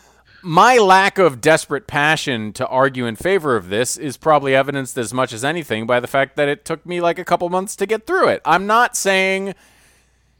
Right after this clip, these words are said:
like, we have found our new,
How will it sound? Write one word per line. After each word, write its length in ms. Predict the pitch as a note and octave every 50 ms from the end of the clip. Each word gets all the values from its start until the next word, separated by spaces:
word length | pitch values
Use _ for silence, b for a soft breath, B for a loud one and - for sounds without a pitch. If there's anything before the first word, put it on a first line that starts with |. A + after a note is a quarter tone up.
| _ _ -
like, 380 | C#3+ C#3+ D3 D3 D3 - - -
we 180 | D#3+ C3+ D#3 E3
have 100 | D3+ -
found 420 | - - D3+ D3 D3+ D#3+ D#3+ D#3+
our 240 | D#3+ - D#3 C#3+ C#3
new, 680 | C3 C#3 C#3+ D3 C#3+ C#3 C#3 C3 C3 B2+ B2+ A#2+ A2+